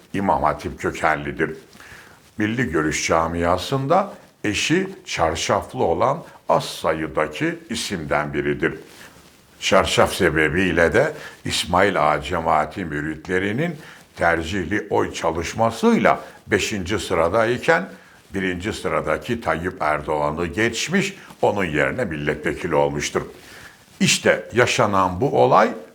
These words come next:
Tayyip Erdoğan'a büyük bir şans oldu. Nasıl derseniz Erdoğan eğer bin dokuz yüz doksan ikide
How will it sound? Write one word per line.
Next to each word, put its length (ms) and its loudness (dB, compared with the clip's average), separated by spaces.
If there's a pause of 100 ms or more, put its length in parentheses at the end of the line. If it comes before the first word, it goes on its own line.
(140)
Tayyip 400 -2
Erdoğan'a 760 0 (280)
büyük 640 0
bir 220 0 (140)
şans 640 0
oldu. 500 -2 (640)
Nasıl 440 -4
derseniz 600 -2 (380)
Erdoğan 600 0
eğer 240 0 (380)
bin 260 -4
dokuz 500 -6
yüz 220 -4
doksan 440 -2
ikide 520 -2